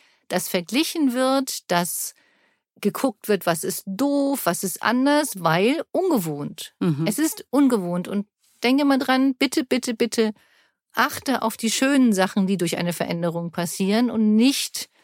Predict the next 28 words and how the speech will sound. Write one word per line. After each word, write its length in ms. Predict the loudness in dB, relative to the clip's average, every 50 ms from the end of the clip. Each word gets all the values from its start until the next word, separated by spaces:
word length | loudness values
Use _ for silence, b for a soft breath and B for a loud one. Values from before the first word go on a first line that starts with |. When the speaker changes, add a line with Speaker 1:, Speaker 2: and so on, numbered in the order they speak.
| _ _ _ _ _ _ _ _ _
Speaker 1:
was 320 | -4 -2 0 0 0 -2 -8
sich 360 | -8 -4 -2 -2 0 -2 -2
komisch 420 | -4 -2 0 2 2 2 0 0
anfühlt. 880 | -2 -2 0 0 0 -2 -4 -6 -8 -8 -8 -8 -8 -10 -10 -14 -16 -10 _
Und 120 | 0 0 2
es 100 | 2 0
ist 100 | -2 -2
immer 200 | 0 0 2 2
leicht, 440 | 2 2 2 2 2 2 0 -2 -4 -4
andere 200 | -4 -2 -2 -2
Menschen 320 | -2 -4 -4 -6 -6 -8
zu 140 | -10 -10 -10
kritisieren. 720 | -10 -10 -12 -10 -10 -10 -10 -10 -10 -10 -10 -10 -12 -14 -12 -8
Es 120 | -6 -6
ist 160 | -4 -4 -2
leicht, 400 | 0 0 0 2 0 0 -2 0
den 120 | 0 0 0
Führungsstil 800 | 0 0 0 0 2 2 0 -2 -4 -4 -2 0 2 2 2
von 180 | 2 0 -4 -4
jemand 320 | -4 -4 -4 -4 -6 -4 -4
anders 320 | -6 -4 -4 -4 -6 -6
zu 120 | -8 -12 -10
kritisieren. 600 | -6 -6 -6 -4 -4 -8 -6 -4 -4 -4 -2 -2
Es 140 | -4 -4
ist 180 | -4 -4 -4 -4
leicht 540 | 0 0 2 2 2 2 0 -2 -4 -6 -10 b b b b b b -8
zu 140 | -4 -4
sagen, 640 | 0 0 2 2 2 2 2 0 -2 -4 -4 -4 -8